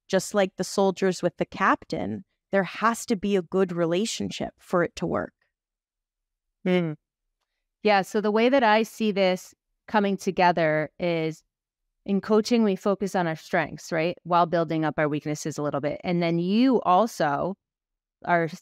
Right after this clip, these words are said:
Speaker 2: are s-, sharing with our listeners here that, like, you can live in your weaknesses and just build a better relationship with that. So it's not just building up your strengths. It's how you're,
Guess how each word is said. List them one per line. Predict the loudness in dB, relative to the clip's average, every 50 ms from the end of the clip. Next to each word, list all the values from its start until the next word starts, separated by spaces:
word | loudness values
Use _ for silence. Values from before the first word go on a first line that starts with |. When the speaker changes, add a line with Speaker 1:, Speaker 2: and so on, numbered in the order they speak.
| _ -2
Speaker 2:
are | 0 0 0
s-, | 0 -4 -10 -16 -18 -16
sharing | -14 -6 -2 0 2 2 2 2 2 0 0 -2 -4 -4 -4
with | -4 -2 -2
our | -2 -2 0
listeners | 0 -2 -2 -2 -2 -2 -2 -2 -4 -6 -8 -8
here | -6 -4 -2 -2 0 -2 -2
that, | 0 0 0 0 2 0
like, | 0 0 -2 -4 _ _ _ _ _ _ _ _ _ _ _ _ _ _ -10 -4
you | 0 2 2 2 2
can | 0 0 0 2 2 2 2
live | 2 2 2 2 4 2 2 0 0
in | -2 0 0 0
your | 0 0 -2 -2
weaknesses | -2 -2 -2 -2 -2 -2 -2 -2 -4 -6 -4 -4 -2 -2 -2 -2 -4 -6 -8 -10 -6
and | -4 -4 -4
just | -4 -6 -8 _ -2
build | -2 0 0 0
a | 0
better | 0 0 0 0
relationship | 0 0 0 0 0 -2 -2 -4 -6 -8 -8 -10 _ -16
with | -10
that. | -4 -2 -2 -2 -4 -6 _ _
So | -6 -2 0 0 0 0 -2 -4 -6 _ _ _ _ _ _
it's | -14 -8 -2
not | 0 2 2 2 0 _ _ _
just | -4 0 2 4 4 4 0 -4 _ _ _ 0
building | 0 0 2 2 0 0
up | 0 0 -2
your | -4 -6
strengths. | -4 -2 0 0 0 0 -2 -6 -10 -12 -8 -4
It's | -4 -4 -4 -4 _ _ _ _
how | -8 -2 2 4 4 6 4 4 2 0 -2 -6 -8
you're, | -4 0 2 2 2 2